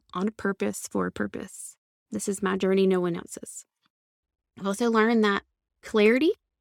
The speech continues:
comes from taking messy action. You have got to take action in order to get clarity.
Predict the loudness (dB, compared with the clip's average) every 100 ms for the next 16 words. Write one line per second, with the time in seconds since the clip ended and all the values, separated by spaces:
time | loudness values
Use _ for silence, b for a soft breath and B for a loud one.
0 | _ -2 2 4 2 -2 -2 2 2 2
1 | -2 -2 2 4 4 2 0 0 0 -2
2 | -4 -4 -6 -14 _ _ _ _ _ _
3 | _ 0 2 2 0 2 0 0 -6 -2
4 | -2 0 0 0 -2 0 0 0 _ _
5 | _ _ _ _ _ _ _ _ _ _
6 | _ 0 0 0 0 2 2 2 0 -2
7 | -4 2 0 0 -2 0 0 -2 -6